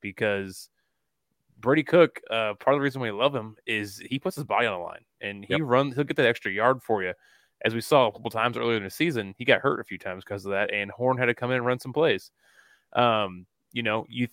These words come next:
Speaker 1: you previously, you're, you're not that worried 'cause a week, I personally think there's writing on the wall that says Horn is next in line after Cook. That's why he's been so, um, you know, what's the word? Um, loyal to Drinkwitz so far.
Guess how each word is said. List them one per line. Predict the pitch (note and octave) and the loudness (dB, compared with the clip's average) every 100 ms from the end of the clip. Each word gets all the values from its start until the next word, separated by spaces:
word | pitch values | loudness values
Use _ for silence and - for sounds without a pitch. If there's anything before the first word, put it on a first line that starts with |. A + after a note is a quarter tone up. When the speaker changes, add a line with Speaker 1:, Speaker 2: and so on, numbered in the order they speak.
| - | -8
Speaker 1:
you | A#2+ G#2+ - | -10 -10 -2
previously, | C#3+ E3+ D#3 - A2+ | 2 4 2 0 -4
you're, | A#2 A2 | -2 -2
you're | F2+ G#2 | -4 -4
not | A2+ G#2 | -4 -2
that | G2+ | -4
worried | F2 F#2+ G#2+ - | -4 -8 -10 -6
'cause | G#2+ F#2 F#2 - - | -4 -4 -8 -18 -14
a | F#2 | -12
week, | G#2+ B2 _ _ _ _ _ - | -8 -10 _ _ _ _ _ -8
I | A2 | -6
personally | G#2+ A2 G2 - G#2 | -4 -4 -4 -6 -8
think | G2+ | -8
there's | G2 | -8
writing | F#2+ G2+ G2+ | -4 -2 -2
on | G2+ | -4
the | F#2+ | -8
wall | F#2 G2+ G2+ G2 | -2 2 2 0
that | G2 - | -4 -8
says | - - F#2+ F#2 F#2 - _ _ _ | -8 -2 -2 -2 -8 -16 _ _ _
Horn | - B2 A#2 G#2+ | 0 2 2 0
is | G2+ | -4
next | G#2 - A2+ | -4 -4 -6
in | G2 | -4
line | F#2+ F#2 F#2+ | -2 -2 -4
after | F#2+ F#2+ - - F#2+ F#2 - | -2 -2 -4 -6 -4 -6 0
Cook. | C3+ - | 2 2
That's | G#2 - | -2 -6
why | G#2 | -4
he's | G2+ F#2 | -4 -4
been | G2+ G2 G2 | -6 -6 -12
so, | F#2+ - F#2+ F2+ F2+ F#2 | -12 -4 -2 -2 -6 -6
um, | F2 E2 | -8 -10
you | F2 E2+ | -14 -18
know, | D#2+ | -20
what's | - - | -20 -16
the | F#2 | -12
word? | F2 E2+ E2 _ _ _ _ _ - | -10 -12 -16 _ _ _ _ _ -6
Um, | - - - - G2 _ - | -6 -6 -10 -20 -20 _ -6
loyal | G2+ A2+ B2 C#3 C3+ | 4 6 8 6 0
to | - | -8
Drinkwitz | A2+ B2 C3 C3+ | 0 0 2 0
so | - C#3 | 4 2
far. | C3+ C#3+ D3 | 6 6 4